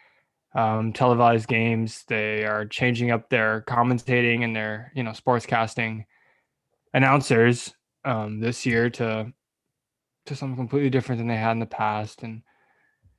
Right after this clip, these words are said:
the M L B in general does such a terrible job of growing the game. Um, like, it's so centralized in the way that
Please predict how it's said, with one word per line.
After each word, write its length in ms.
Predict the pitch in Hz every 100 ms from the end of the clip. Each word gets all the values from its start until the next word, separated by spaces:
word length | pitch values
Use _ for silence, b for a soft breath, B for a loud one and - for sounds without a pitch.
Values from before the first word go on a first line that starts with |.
| _ _
the 140 | - 180
M 80 | 262
L 100 | 262
B 260 | 143 151
in 140 | 160 139
general 340 | 123 135 170
does 220 | 156 139
such 240 | - 139 196
a 60 |
terrible 520 | 165 127 127 139 143
job 640 | 123 113 110 113 120 123 - -
of 240 | 127 120
growing 600 | 135 123 120 123 123 117
the 100 | 127
game. 480 | 113 110 107 104 113 _ _ _ _
Um, 480 | 127 107 104 101 123 _ _ _ _ _ _ _ _ - _ _ _
like, 240 | 160 147 -
it's 180 | - -
so 560 | - 160 156 190 170 - _ _
centralized 800 | - 131 123 143 139 160 151 -
in 100 | 143
the 140 | 131 123
way 220 | 123 123
that 260 | 123 113